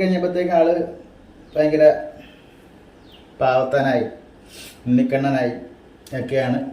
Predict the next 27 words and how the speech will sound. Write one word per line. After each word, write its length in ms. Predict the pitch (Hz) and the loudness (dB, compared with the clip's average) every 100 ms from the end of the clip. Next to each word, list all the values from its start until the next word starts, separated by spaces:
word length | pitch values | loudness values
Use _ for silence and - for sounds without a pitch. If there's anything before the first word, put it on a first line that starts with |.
| - 147 | -14 -12
നടന്നത്. 400 | 117 113 120 113 113 - - - - - - - - - - - - - - - - - - | -8 -6 -4 -6 -8 -14 -20 -20 -20 -20 -20 -20 -20 -20 -20 -20 -20 -20 -20 -20 -20 -20 -10
സത്യം 240 | 127 160 175 | 0 2 4
പറഞ്ഞാൽ 260 | 190 214 233 | 4 4 6
കഴിഞ്ഞ 260 | 202 196 196 196 196 | 4 4 0 0 0
ആഴ്ച 180 | 190 202 - - - | 4 4 4 -4 -4
തന്നെ 200 | 185 180 | -2 0
പോകേണ്ട 260 | 180 170 170 | 2 2 2
ഒരു 60 | 180 165 | 2 2
വ്യക്തിയാണ്, 500 | - 175 156 127 - - - - - - - - - | 2 4 6 4 0 -10 -20 -20 -20 -20 -20 -20 -6
മനസ്സിലായില്ലേ? 520 | 151 151 139 120 - - - - - - | -2 4 4 2 -6 -14 -20 -20 -20 -14
അത് 120 | - 185 202 - | -8 -4 -4 -4
ഞാൻ 100 | 170 180 | -2 0
പറയും, 260 | 180 170 190 - - - | 0 0 -4 -10 -16 -4
ബി 100 | 156 165 | 0 2
വി 60 | 170 | 2
തന്നെ 160 | 165 160 | 2 0
സേവ് 260 | 160 147 143 | 2 2 4
ചെയ്തതാണ് 360 | 151 143 120 123 - - - - - - - - | 4 4 2 -2 -8 -20 -20 -20 -20 -20 -20 -8
എന്ന് 120 | 165 165 | 0 4
ഞാൻ 80 | 156 | 6
പറയുള്ളൂ. 400 | 143 127 127 117 - - - - - - | 6 4 0 -4 -6 -16 -20 -20 -20 -16
അല്ലെങ്കിൽ 440 | 139 139 147 151 160 - - 156 | 0 2 4 2 -4 -6 -8 0
കഴിഞ്ഞ 220 | 151 151 | 2 2
ആഴ്ച, 140 | 151 156 151 - | 2 2 0 -2
കഴിഞ്ഞ 220 | 131 135 156 | -6 -2 0
ആഴ്ച 120 | 170 | 4
അല്ല, 100 | 220 | 4